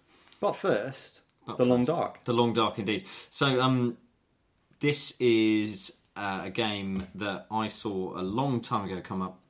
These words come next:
Speaker 2: in early access. Uh, I'm talking, what is it?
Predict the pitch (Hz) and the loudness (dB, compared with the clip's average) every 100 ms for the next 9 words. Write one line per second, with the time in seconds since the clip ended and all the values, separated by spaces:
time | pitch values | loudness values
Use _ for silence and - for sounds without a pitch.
0 | - 95 90 90 - 104 95 95 - - | -8 -6 -6 -8 -4 -2 -2 -4 -8 -12
1 | 78 - - - - - - - - - | -12 -14 -18 -20 -20 -20 -20 -20 -20 -10
2 | 92 87 87 95 95 - 95 95 90 85 | -6 -4 -6 -8 -10 -8 -8 -6 -8 -8
3 | 85 - _ _ - 101 82 - - | -12 -14 _ _ -14 -12 -12 -16 -20